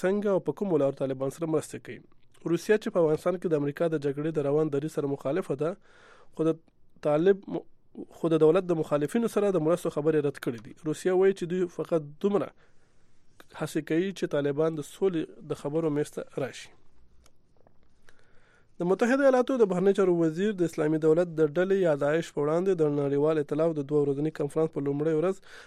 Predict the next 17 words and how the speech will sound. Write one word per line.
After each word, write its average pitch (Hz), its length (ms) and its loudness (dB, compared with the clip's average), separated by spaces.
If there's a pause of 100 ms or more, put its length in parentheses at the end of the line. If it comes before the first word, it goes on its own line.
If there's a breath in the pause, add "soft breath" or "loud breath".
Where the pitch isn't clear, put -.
(140 loud breath)
په - 40 -8 (100)
زغرده 175 320 0
اعلان 170 220 4
وکړ 185 260 0
چې 165 120 -4
د - 100 -4
اسلامي 151 380 -2
دولت 147 280 2 (480)
ډله 170 220 4 (360 loud breath)
له 156 120 -2
منځه 156 240 4
وړلو 175 300 4 (220)
د - 20 0 (140)
ډونالډ 143 280 2 (100)
ټرمپ 185 240 0
د 147 120 -2
ادارې 139 300 0